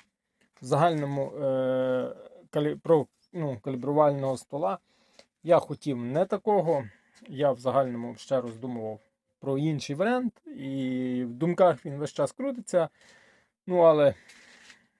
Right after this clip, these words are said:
поки не, не, не получається на що,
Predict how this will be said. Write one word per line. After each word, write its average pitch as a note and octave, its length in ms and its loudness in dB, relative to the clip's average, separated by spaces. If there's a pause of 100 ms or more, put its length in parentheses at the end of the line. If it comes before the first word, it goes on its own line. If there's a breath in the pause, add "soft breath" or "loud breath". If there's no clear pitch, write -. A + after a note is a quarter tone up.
(180 soft breath)
поки D#3+ 300 2
не, C3+ 460 0
не, B2+ 280 -2
не B2+ 140 -2
получається D#3+ 640 0
на C#3 140 -6
що, B2+ 360 -8